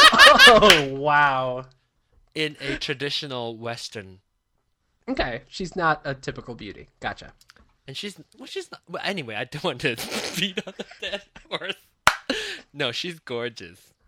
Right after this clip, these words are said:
Speaker 2: Uh, <laughs> so, uh, so that's that. We didn't even get into our, um, uh, s-, fish, ways of cooking fish.
Speaker 1: I know.
Speaker 2: Let's, let's quickly do a couple of dishes.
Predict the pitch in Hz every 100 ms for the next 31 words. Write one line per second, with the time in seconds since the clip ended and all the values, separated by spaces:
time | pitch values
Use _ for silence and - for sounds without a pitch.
0 | _ _ _ _ _ _ _ _ 165 170
1 | - - - - - - 554 _ - _
2 | _ - - - - - 214 208 196 196
3 | 196 - 160 160 156 156 151 - 175 190
4 | - - 143 117 139 - - _ 165 170
5 | 220 208 170 139 147 - 127 117 120 104
6 | - 101 98 90 87 - _ 107 90 82
7 | 80 _ _ - - _ - 101 80 _
8 | _ _ _ - - _ _ - - 143
9 | - - _ 104 107 117 98 98 87 _
10 | - 85 - - 143 151 147 151 156 165
11 | 147 185 220 214 233 - 247 240 196 165
12 | 131 151 151 - - 127 - 98 - -
13 | -